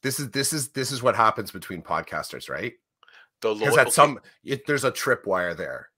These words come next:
Speaker 1: and they're like, I don't, yeah, I, we're good, Ramona. We're good. The loyal
Speaker 2: Okay.
Speaker 1: Woody would do anything for his friends,
Speaker 2: Yeah.
Speaker 1: A K A the cookie exchange. Include the design thinking process, the plan, innovation, even as,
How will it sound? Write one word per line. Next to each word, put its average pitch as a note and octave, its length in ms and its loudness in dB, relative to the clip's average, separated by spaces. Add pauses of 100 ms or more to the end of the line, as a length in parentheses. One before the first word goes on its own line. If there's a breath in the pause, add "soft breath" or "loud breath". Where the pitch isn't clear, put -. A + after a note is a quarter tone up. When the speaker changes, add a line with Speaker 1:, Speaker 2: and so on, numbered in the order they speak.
(140)
Speaker 1:
and F2+ 380 -4
they're G2+ 240 -6
like, F#2+ 260 -8 (240)
I F#2+ 140 -8
don't, F#2+ 200 -8 (600 soft breath)
yeah, D2+ 360 -10 (120)
I, F2+ 160 -6 (1300)
we're F#2 160 -10
good, E2 200 -10
Ramona. D2 400 -14 (140)
We're D#2 260 -14
good. - 220 -20 (160)
The D#2+ 60 -16
loyal F2 240 -8
Speaker 2:
Okay. G2 180 -4
Speaker 1:
Woody E2 160 -12
would E2 160 -14
do E2 120 -14
anything D#2 380 -16
for - 140 -18
his C#2 100 -14
friends, D#2+ 360 -10
Speaker 2:
Yeah. A2 260 -2
Speaker 1:
A D2 100 -18
K D2+ 420 -12
A D#2 40 -16
the D2 120 -16
cookie - 360 -16
exchange. C#2+ 420 -16
Include D2+ 320 -16
the D#2+ 80 -18
design D2 420 -14
thinking C#2 300 -20
process, D#2+ 380 -12
the - 120 -16
plan, D#2+ 480 -12 (460)
innovation, F#2 840 -6 (440)
even F#2+ 300 -6
as, F2 220 -10